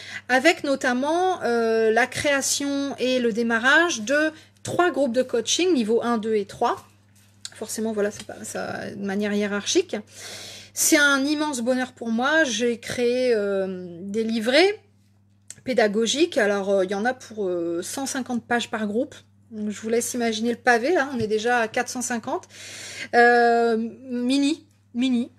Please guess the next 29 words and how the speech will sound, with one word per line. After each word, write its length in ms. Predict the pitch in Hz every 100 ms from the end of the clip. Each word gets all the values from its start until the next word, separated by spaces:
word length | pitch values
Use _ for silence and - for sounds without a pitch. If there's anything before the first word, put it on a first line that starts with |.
| - - - - 214
Euh, 320 | 202 208 208
voire, 340 | 208 240 254
euh, 120 | 233 220
cinq 240 | 240 240
cents, 260 | 220 269 370
là, 320 | 285 302 262
euh, 200 | 214 208
de 100 | 220
livrets, 600 | 226 226 226 240 254 240
euh, 200 | 208 196
pour, 380 | 202 - 226 214
euh, 100 | 202
pour 180 | -
ces 140 | - 262
trois 280 | - 254 240
groupes. 220 | 254 339
Donc, 200 | 254 233
c'est 100 | 262
un 180 | 233 233
gros, 400 | 214 - 370 311
gros 520 | - 285 294 269 - _ -
travail 460 | - 269 254 247
pour 200 | - 233
moi, 340 | 233 262 359 370
en, 260 | 240 240 226 - - - -
je 120 | 254
vais 80 | 254
dire 220 | 247 330
en, 420 | 277 233 226 226